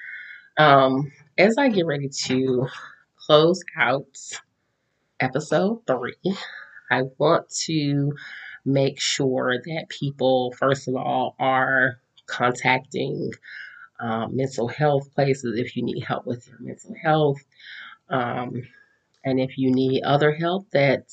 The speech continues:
uh, you can Google all the information and get what you need. Um, yeah, and I, I really hate to kinda end on a sad note, so we won't. <laughs>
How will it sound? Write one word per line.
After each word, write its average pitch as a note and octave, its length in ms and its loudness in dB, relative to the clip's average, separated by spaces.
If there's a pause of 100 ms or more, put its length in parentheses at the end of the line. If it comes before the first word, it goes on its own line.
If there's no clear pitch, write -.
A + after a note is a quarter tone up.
uh, C3 300 2
you D3+ 140 -4
can C3 320 0
Google C#3 360 0
all B2+ 220 -2
the C#3 120 -4
information B2 640 0
and A2+ 220 -2
get - 160 -8
what - 280 -12
you A2 80 0
need. E3 500 4 (1000)
Um, B2 440 2
yeah, G#3+ 200 4
and B2 100 4
I, B2 100 0
I - 160 0
really A#3+ 140 0
hate G#3 160 0
to - 60 -4
kinda D3 300 0
end C#3 160 2
on C3 100 0
a B2 60 0
sad B2+ 340 4
note, D3+ 180 2
so G#3 180 6
we C4 140 2
won't. C#3 340 0 (120)
<laughs> - 680 4